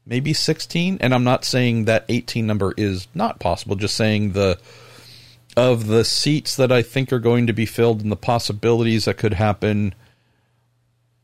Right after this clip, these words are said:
fifteen to sixteen seems like something I'm pretty confident on saying is gonna happen today.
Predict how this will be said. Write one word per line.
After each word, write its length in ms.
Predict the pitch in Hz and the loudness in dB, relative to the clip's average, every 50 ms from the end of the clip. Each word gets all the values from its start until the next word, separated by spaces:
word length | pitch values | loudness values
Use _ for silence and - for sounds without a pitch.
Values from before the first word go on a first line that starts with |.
| _ _ _ _ | _ _ _ _
fifteen 600 | _ _ - 143 135 - - - 151 139 131 123 | _ _ -2 -2 -2 -2 -2 0 2 2 2 2
to 60 | 113 | 2
sixteen 580 | - - - 147 135 - - - 131 117 110 107 | 0 0 -2 -2 -2 -4 -4 -2 0 0 0 0
seems 420 | - - 123 117 117 113 101 - | 0 0 0 0 2 0 0 0
like 160 | 101 101 92 | 0 0 0
something 340 | - - 113 107 - 104 101 | 0 -2 -2 -2 -2 -2 -2
I'm 100 | 98 92 | -2 -4
pretty 240 | - - - 120 107 | -4 -4 -2 -2 -2
confident 640 | - - - 127 117 113 107 - 110 101 101 98 - | -2 -2 -2 0 0 0 0 -2 -2 -2 -2 -2 -4
on 140 | 104 98 90 | -6 -6 -6
saying 280 | - - 101 98 92 | -2 -2 -2 -2 -2
is 120 | 90 87 - | -4 -4 -4
gonna 180 | - 98 92 | -4 -4 -2
happen 340 | 82 - 101 95 - 101 92 | -2 -2 -4 -4 -4 -6 -8
today. 560 | - - 113 101 87 95 98 101 113 127 127 | -6 -4 -4 -2 0 2 2 2 2 0 -2